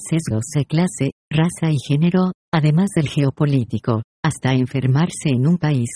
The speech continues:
como Alemania sigue siendo un privilegio. También, en el drama de la pandemia, unas vidas valen más que otras. Europa se estremeció ante la selección que se hizo en los hospitales italianos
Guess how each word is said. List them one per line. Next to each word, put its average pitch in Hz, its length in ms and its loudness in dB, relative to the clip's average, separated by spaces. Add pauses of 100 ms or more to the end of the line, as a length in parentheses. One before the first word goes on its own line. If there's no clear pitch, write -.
como 135 220 0
Alemania 131 500 2
sigue 185 360 -2
siendo 147 400 0
un 151 100 0
privilegio. 135 760 0 (220)
También, 143 520 2 (200)
en 151 140 2
el 131 140 0
drama 139 340 0
de 156 120 2
la 143 120 -2
pandemia, 156 540 2 (180)
unas 175 360 4
vidas 175 300 2 (100)
valen 170 300 2
más 139 220 2
que 147 160 0
otras. 110 460 -2 (220)
Europa 151 520 2
se 135 200 -2
estremeció 127 640 0
ante 139 240 0
la 113 120 0
selección 147 560 -2
que 147 160 -2
se - 160 -2
hizo 170 320 0
en 147 100 2
los 123 200 0
hospitales 160 720 0
italianos 123 560 0